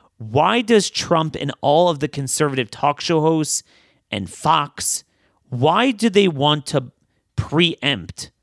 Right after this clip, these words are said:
a primary? It's a little bit disconcerting. And it is indefensible from any perspective. And like I said, I wouldn't want DeSantis to walk into it.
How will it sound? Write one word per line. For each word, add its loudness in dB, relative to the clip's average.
a -2
primary? -4
It's -4
a 2
little 2
bit 0
disconcerting. -2
And -2
it 0
is 0
indefensible 0
from -4
any -2
perspective. -2
And 0
like 0
I -2
said, -2
I 2
wouldn't 0
want 0
DeSantis -2
to -6
walk 0
into -10
it. -20